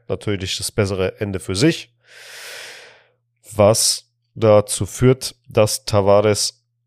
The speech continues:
an erster Stelle steht mit vierundzwanzig Punkten, achtzehn Rebounds,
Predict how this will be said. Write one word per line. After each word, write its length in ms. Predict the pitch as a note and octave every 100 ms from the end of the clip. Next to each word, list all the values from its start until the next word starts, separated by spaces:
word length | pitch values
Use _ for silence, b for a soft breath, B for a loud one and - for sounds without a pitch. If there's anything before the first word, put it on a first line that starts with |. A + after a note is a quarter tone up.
| -
an 220 | A2 G#2+ _
erster 380 | - G2+ G2 -
Stelle 260 | G2+ A2 G#2+
steht 240 | - F#2+
mit 120 | F2+ -
vierundzwanzig 680 | A#2+ A#2 - A2+ G#2+ G2+
Punkten, 400 | - A2+ A2+ F2+ - _ _
achtzehn 720 | - B2 - - - A#2+ A2
Rebounds, 800 | G2 G#2+ A2 G2+ D#2+ C#2+ - -